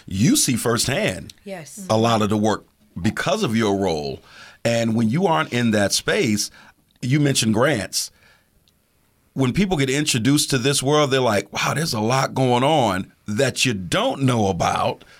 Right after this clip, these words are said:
Speaker 1: right? So you see a lot of what she's talking about firsthand in your
Speaker 2: Yeah.
Speaker 1: position and in your other life.
Speaker 2: Absolutely. And I'll say,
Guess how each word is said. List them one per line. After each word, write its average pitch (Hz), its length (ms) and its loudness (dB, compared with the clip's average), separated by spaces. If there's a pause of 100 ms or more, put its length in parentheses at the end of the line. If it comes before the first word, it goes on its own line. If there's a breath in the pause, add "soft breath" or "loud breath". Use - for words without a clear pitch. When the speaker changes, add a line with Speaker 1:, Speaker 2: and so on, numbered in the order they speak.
(220 loud breath)
Speaker 1:
right? 120 360 0
So - 140 0
you 147 220 0
see 147 220 2
a 123 60 4
lot 123 240 0
of 110 100 0
what 123 120 0
she's - 260 -2
talking 131 400 0
about 104 280 -2
firsthand 120 480 -2
in 120 100 0
your 107 140 2
Speaker 2:
Yeah. - 40 -10
Speaker 1:
position 104 440 -2 (420 loud breath)
and 147 480 0
in 135 180 2
your 151 120 2
other - 160 -2
life. - 500 -4
Speaker 2:
Absolutely. 175 800 -14
And 190 240 -10
I'll 277 280 -4
say, 165 520 -8